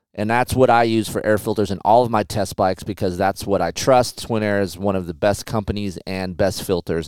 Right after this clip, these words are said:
out there. So that is what comes on the C R F four fifty R W E, and the M S R P is twelve thousand three hundred and ninety-nine dollars. So twelve four is where we're at.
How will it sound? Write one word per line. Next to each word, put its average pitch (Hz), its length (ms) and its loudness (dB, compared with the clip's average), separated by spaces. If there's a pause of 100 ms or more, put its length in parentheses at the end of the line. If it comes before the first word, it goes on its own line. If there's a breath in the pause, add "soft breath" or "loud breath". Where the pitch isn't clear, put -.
out 90 220 0
there. 76 160 -6 (160)
So 104 280 4 (360 soft breath)
that 135 420 2 (120)
is 131 180 4
what 135 180 6
comes 123 340 0
on 113 120 2
the 104 40 -4
C 123 220 0
R 117 80 6
F 113 160 6
four 113 180 2
fifty 101 300 -6
R 98 160 2
W 90 340 0
E, 120 300 -6
and 95 160 -2
the - 140 -6
M 113 120 0
S 110 200 0
R 104 120 6
P 110 220 -4
is 98 80 -2
twelve 135 480 4
thousand 120 640 2
three 127 300 -4
hundred 120 300 0
and 92 120 -4
ninety-nine 107 600 -4
dollars. 90 520 2 (340)
So - 240 -8
twelve 113 440 2
four 87 640 0 (580)
is 90 160 -8
where 98 240 4
we're 95 160 4
at. 73 220 0